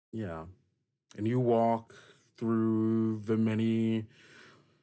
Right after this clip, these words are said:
halls and between the pews into s-, dark rooms and,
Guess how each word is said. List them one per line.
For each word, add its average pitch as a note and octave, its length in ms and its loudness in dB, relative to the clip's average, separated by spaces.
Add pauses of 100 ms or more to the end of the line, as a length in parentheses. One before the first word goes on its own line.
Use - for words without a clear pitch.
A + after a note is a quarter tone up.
(480)
halls A#2+ 680 2
and A#2 100 2
between A#2+ 440 0
the A#2+ 100 2
pews A#2 720 -2
into A2+ 240 2
s-, - 240 -4 (760)
dark A#2 360 2
rooms A#2+ 840 0
and, A2 360 2